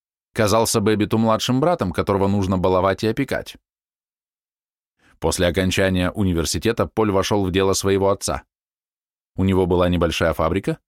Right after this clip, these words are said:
и оптовая торговля толем. Бэббит искренне верил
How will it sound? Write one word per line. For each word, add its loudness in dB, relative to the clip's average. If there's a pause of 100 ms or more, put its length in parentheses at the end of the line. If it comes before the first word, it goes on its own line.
(140)
и 0
оптовая 2
торговля 0
толем. -4 (1800)
Бэббит 0
искренне 0
верил 0